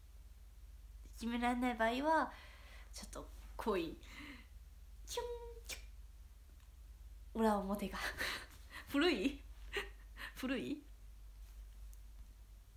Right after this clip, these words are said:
<laughs>少し失礼な質問かもしれないのですが、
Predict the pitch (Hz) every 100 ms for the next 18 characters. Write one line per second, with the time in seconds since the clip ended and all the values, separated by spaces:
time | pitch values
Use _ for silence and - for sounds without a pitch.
0 | - - - - - - - - - -
1 | - - - - - - - 247 220 -
2 | - - - - - - - - - -
3 | - - - - - - 359 349 - 294
4 | 277 - - 320 339 320 311 - 330 339
5 | 339 392 392 320 269 277 277 247 - -
6 | 294 311 285 247 226 226 226 214